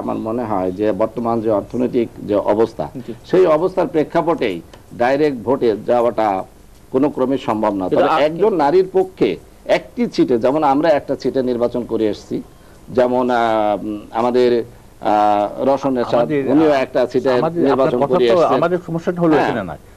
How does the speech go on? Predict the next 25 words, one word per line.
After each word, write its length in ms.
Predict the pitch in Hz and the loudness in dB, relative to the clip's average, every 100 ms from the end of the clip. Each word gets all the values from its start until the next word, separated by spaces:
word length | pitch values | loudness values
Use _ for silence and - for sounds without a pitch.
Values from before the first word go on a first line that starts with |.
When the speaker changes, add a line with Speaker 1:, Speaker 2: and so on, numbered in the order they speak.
| - | 0
Speaker 1:
তো 60 | 123 120 131 | 2 2 2
Speaker 3:
নারীদের 540 | 139 151 156 156 175 196 147 117 | 2 2 0 0 2 2 -4 -4
ব্যাপার, 260 | 123 90 - - - - 107 123 | -2 -2 -4 -16 -20 -20 -4 0
নারীদেরই 420 | 143 147 185 202 - | 0 2 2 0 -2
সিদ্ধান্ত 200 | 175 196 | 0 2
Speaker 1:
সেই 60 | |
Speaker 3:
নিতে 60 | 185 | 2
Speaker 1:
ক্ষেত্রে 280 | 180 180 160 | 2 2 0
Speaker 3:
দেন, 100 | 160 - - - - - - - 90 | -2 -10 -20 -20 -20 -20 -20 -18 -4
নারীদের 420 | 104 131 143 180 185 | -2 -2 0 0 2
ব্যাপারটা 300 | 185 196 208 185 | 0 0 0 2
নারীরাই 360 | 151 147 156 190 - | 2 2 2 0 0
সিদ্ধান্ত 280 | 165 165 160 | -2 0 -2
নিক। 100 | 147 - - - - - - - - - - - - - - 135 | -6 -10 -20 -20 -20 -20 -20 -20 -20 -20 -20 -20 -20 -12 -2 -2
আজকে 280 | - - 185 160 139 | -2 0 2 2 0
নারীর 280 | 135 147 151 110 | 2 2 0 -2
আসন 220 | - 170 165 | -4 -4 -2
নির্বাচনটা 500 | 135 139 135 151 160 151 | 0 0 0 -2 -4 -2
প্রত্যক্ষ 300 | 139 - - 175 | -4 -4 -2 0
হবে 160 | 170 170 165 | 2 0 0
না 60 | 143 - | 0 2
পরোক্ষ 260 | 123 143 180 147 | 0 0 0 0
হবে, 160 | 98 - - - - 120 | -2 -10 -20 -20 -6 -2
এ 20 | 139 | 0
ব্যাপারে 240 | 139 | 0